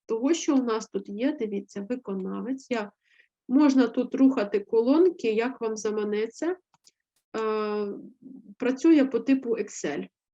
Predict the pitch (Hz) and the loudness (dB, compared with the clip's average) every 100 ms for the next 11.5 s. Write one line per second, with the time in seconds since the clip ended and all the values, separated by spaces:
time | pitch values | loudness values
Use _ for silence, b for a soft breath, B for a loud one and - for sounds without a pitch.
0 | - 202 - 196 196 220 214 202 196 196 | -8 -8 -6 -8 -4 -4 -4 -4 -2 -2
1 | 214 - - 226 196 190 202 190 196 - | -4 -8 -8 -6 -6 -6 -6 -4 -6 -6
2 | - - 196 _ _ _ _ _ _ _ | -10 -12 -14 _ _ _ _ _ _ _
3 | _ 240 233 196 - _ _ - 233 208 | _ 0 2 0 -4 _ _ -8 -4 0
4 | 196 196 202 - 202 254 339 339 294 269 | -2 -2 -8 -4 -2 2 2 2 -4 -4
5 | 208 214 269 320 285 254 247 240 _ _ | -6 -2 0 0 0 0 -2 -4 _ _
6 | _ _ _ _ _ _ _ - _ _ | _ _ _ _ _ _ _ -20 _ _
7 | _ _ - 180 190 196 214 208 202 208 | _ _ -14 -12 -12 -12 -10 -10 -8 -6
8 | 202 269 349 339 214 196 202 - - 226 | -2 2 2 0 -2 -4 -8 -10 -8 -8
9 | 226 226 190 202 - 196 196 b b b | -4 -4 -4 -6 -12 -14 -16 b b b
10 | _ - 262 330 359 240 226 269 269 220 | _ -2 2 4 4 2 -2 4 4 4
11 | 214 240 294 311 | 0 2 2 2